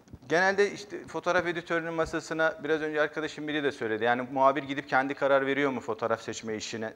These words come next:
diye. E, fotoğra-, foto muhabiri ya da muhabir işini kendi sorumlu olduğu şefe emanet eder. Yani hakkını ona teslim eder. O da gider onun hakkını içeride savunur. Neyse işin gereği o yapılır. Yani muhabirin çok da muhatap olması değil.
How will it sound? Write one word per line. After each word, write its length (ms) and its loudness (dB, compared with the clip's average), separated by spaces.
diye. 280 0
E, 280 -2
fotoğra-, 540 -2
foto 260 -4
muhabiri 340 4
ya 120 2
da 60 0
muhabir 380 2
işini 380 -8
kendi 460 -2
sorumlu 360 -4
olduğu 200 0
şefe 280 -4
emanet 500 0
eder. 200 -2
Yani 260 2
hakkını 420 -2
ona 320 -4
teslim 360 -4
eder. 280 0
O 140 -2
da 80 2
gider 300 0
onun 220 -4
hakkını 300 -4
içeride 440 0
savunur. 500 2
Neyse 380 -4
işin 340 -8
gereği 300 0
o 140 -2
yapılır. 420 -2
Yani 200 2
muhabirin 480 2
çok 240 -6
da 60 -4
muhatap 420 2
olması 360 -4
değil. 140 -8